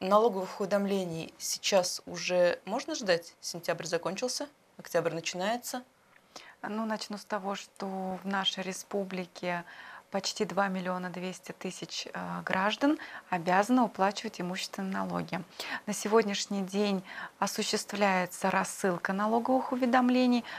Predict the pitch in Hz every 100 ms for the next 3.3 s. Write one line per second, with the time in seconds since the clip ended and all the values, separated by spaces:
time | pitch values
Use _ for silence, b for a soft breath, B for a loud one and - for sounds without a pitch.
0 | B 196 202 208 196 196 - 190 190 185
1 | 185 185 - 190 175 - - 175 - 180
2 | 214 269 B B B B B 175 185 180
3 | 180 180